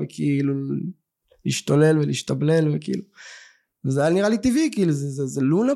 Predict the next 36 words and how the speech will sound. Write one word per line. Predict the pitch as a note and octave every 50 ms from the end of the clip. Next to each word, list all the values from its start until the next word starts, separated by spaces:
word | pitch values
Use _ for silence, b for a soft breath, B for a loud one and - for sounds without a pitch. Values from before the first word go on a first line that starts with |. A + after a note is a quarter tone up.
| C#4
פארק | - G#3+ F3+ D#3 C#3+
לצלמים. | D3 D3 - C3 C3 C3 B2+ A#2+ A2 A#2 - - - -
אה, | -
אה, | A#2+ A#2+ A#2+ A#2+ A#2+ A#2+ A#2 A#2 A#2 A2+ A2+ A2+ - - F#3 D#3
מסיבת | C#3 C3 B2+ - D3+ D3 G3 A3+ G#3+
טבע | - A3+ A#3 A#3 A3
זה | G3+ F#3
מקום, | E3+ D#3+ D3 - F3+ G3 G3 F#3+ - - B3+ G#3
יש | E3 E3+ F3 - -
כל, | - - E3+ D#3+ D3+ - -
קורה | - D#3+ D#3+ F#3
כל | F3 F#3 E3
כך | F#3 F3+ E3+
הרבה | F3 E3
דברים | D3 D3+ D#3+ E3 D#3
דרמטיים, | D3+ D3 C#3+ C#3+ C#3+ D3+ D#3 D#3+ E3 E3 D#3+ - D#3 D3+ C#3+ C3+
שמחים, | C3 - - D3+ D3+ D3 C#3+ - - E3 D#3+ D#3 D3 C#3+ C3+
עצובים, | C3 C3+ - D#3 D3+ D3 D3+ D#3 E3+ E3+ E3+ E3 D#3 D3+ C#3+ D#3 B B B B B B B B C#3+
אה, | C#3 C#3 C3+ C3 C3 C3
אה, | C#3 C3+ C3+ C3+ C3 C3 C#3+
רגעי | D3 D3+ D3+ D#3 F3+ F3+
שיא | E3 - - - G3 G#3 G3+ G3+
כאלה, | G3 G3+ G3 F3+ D#3+ D#3 D3+ C#3+ C#3+ C#3 -
פיקים | - G3+ - - G#3 F#3+
שלו, | D3 E3 D#3 D#3+ F#3
ש-, | E3+ F3
שאתה | D#3+ C3+ C#3+ - - C3
תופס | - C#3 D3+ E3+ D#3+ E3
בן | D#3+ D#3+ C3+ A#2+
אדם, | A#2+ A2+ A#2+ C3+ C#3 D3+ D3+ D3+ D#3 D3+
כאילו, | D3+ - D#3 D#3+ D#3+ D#3 D#3 D#3 D#3 D#3 D3+ D3+ D3+ b b b b b b b _ _
והוא, | - B2 B2 B2+ C3+ C3+ C3 C3 B2+ B2 A#2+ A#2+
והוא | B2 B2+ A#2+ A#2
הכי | A2+ - - D#3
בזון | D3+ D3+ C3 C3 D3 D3 E3+ F3
שלו, | E3+ F#3 G#3 G#3+ A3 A3